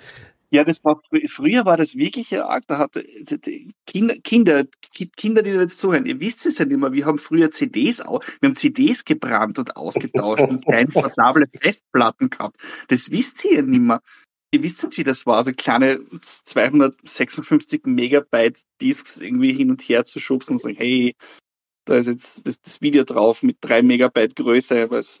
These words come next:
Speaker 1: sechshundertvierzig mal vierhundertachtzig ist. Ja, das war spannend damals.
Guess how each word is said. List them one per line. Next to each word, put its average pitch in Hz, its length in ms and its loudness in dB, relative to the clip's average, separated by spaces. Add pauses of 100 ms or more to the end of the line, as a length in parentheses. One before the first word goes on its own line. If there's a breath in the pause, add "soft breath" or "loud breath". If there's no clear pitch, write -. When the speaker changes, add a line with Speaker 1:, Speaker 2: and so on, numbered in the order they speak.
(100)
Speaker 1:
sechshundertvierzig - 920 -4
mal 123 100 0
vierhundertachtzig 123 800 -2
ist. 117 220 -10 (760 soft breath)
Ja, 190 240 4 (400)
das 135 120 -6
war 139 120 2
spannend 160 380 -2
damals. 127 260 -6